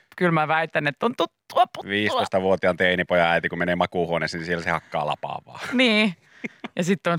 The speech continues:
Speaker 1: niinku just niitä sukkia ja kalsareita ympäri,
Speaker 2: Ympäri.
Speaker 1: y-, ympäryssä
Speaker 2: Kovettele.
Speaker 1: sängyn alla ja
Speaker 2: Joo, joo.
Speaker 1: niin et kyllä siinä
Speaker 2: Eikä kerro ikinä, mihin se lähtee, kun lähtee kotoa.
Speaker 1: <laughs> Että kyllä se on, se on yllättävän yleistä se, että tuntuu, että olisi niinku vanhempi.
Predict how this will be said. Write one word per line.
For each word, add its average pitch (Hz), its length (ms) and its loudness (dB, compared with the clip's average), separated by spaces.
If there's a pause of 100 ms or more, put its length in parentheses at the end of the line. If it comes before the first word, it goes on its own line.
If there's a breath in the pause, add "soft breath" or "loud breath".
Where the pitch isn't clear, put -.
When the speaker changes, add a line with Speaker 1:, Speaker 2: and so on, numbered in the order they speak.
(140)
Speaker 1:
niinku 160 340 2
just 160 200 2
niitä 151 180 -2
sukkia 131 400 -4
ja 123 80 2
kalsareita 123 640 0
ympäri, 120 440 -2
Speaker 2:
Ympäri. - 240 -12 (220)
Speaker 1:
y-, 156 160 0 (120)
ympäryssä 131 480 0
Speaker 2:
Kovettele. 139 220 -2
Speaker 1:
sängyn 131 320 -2
alla 120 340 -2
ja 120 160 -4 (100)
Speaker 2:
Joo, 82 80 -4 (240)
joo. - 40 -4
Speaker 1:
niin 52 180 -10
et 135 180 0
kyllä 147 160 2
siinä 165 260 2
Speaker 2:
Eikä 101 200 0
kerro 98 200 0
ikinä, 90 300 -2
mihin 85 180 -6
se 80 100 -6
lähtee, 78 320 -6
kun 69 100 -16
lähtee - 320 -14
kotoa. - 280 -12
Speaker 1:
<laughs> - 60 -2 (1800 loud breath)
Että 185 180 0
kyllä 233 600 6
se 330 220 6
on, 254 320 6
se 254 160 6
on 233 240 6
yllättävän 190 560 2
yleistä 156 520 2
se, 170 160 4
että 156 180 -4
tuntuu, 151 380 4
että 165 260 2
olisi 233 180 2
niinku 202 180 2
vanhempi. 214 460 2